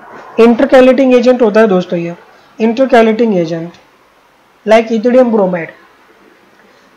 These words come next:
टू aminopurin एडेनिन का बेस एनालॉग होता है, कारण का एडेनिन भी प्यूरिन होता है ना,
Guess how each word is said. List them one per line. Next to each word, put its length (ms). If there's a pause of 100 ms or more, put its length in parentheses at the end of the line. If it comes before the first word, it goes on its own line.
टू 200
aminopurin 1000 (420)
एडेनिन 420
का 180
बेस 380
एनालॉग 360
होता 260
है, 80 (760)
कारण 160
का 80
एडेनिन 460
भी 100
प्यूरिन 340
होता 200
है 60
ना, 240